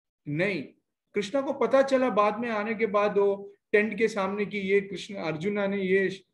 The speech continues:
ये श-, उन्होंने ये शपथ लिया हुआ है कि अभी ये मार देगा बोल के। अभी आप सोचो प्रभु जी और माता जी, अभी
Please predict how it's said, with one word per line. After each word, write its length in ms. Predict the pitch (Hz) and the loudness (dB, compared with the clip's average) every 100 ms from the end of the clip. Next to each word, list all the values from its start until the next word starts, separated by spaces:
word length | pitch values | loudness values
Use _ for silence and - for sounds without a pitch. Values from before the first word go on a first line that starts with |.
| _ _ - | _ _ -2
ये 180 | 180 190 | 0 0
श-, 840 | 190 175 185 180 175 175 175 180 | -2 -6 -2 -4 -4 -8 -12 -6
उन्होंने 260 | 185 208 208 | -4 -2 0
ये 160 | 196 | 0
शपथ 380 | 196 185 185 208 185 | 0 -2 -2 -2 0
लिया 180 | 185 | 0
हुआ 260 | 180 175 175 | 2 2 0
है 60 | 175 | 0
कि 160 | 185 | -2
अभी 180 | 170 180 | -2 0
ये 80 | 180 | -2
मार 320 | 165 185 180 | 0 0 0
देगा 280 | 156 143 139 | 0 0 -2
बोल 200 | 131 127 | -4 -6
के। 220 | 131 143 _ _ _ _ _ _ _ _ _ _ _ _ _ _ _ - | -6 -8 _ _ _ _ _ _ _ _ _ _ _ _ _ _ _ -4
अभी 220 | 165 240 | 0 2
आप 260 | 226 208 220 | 4 4 2
सोचो 400 | - 190 190 240 | 2 2 2 -6
प्रभु 280 | - 165 190 | -4 -6 -4
जी 80 | 214 | -4
और 100 | 185 | -4
माता 300 | 165 165 208 | -6 -2 -2
जी, 100 | 214 | 0
अभी 260 | 175 185 | -2 -4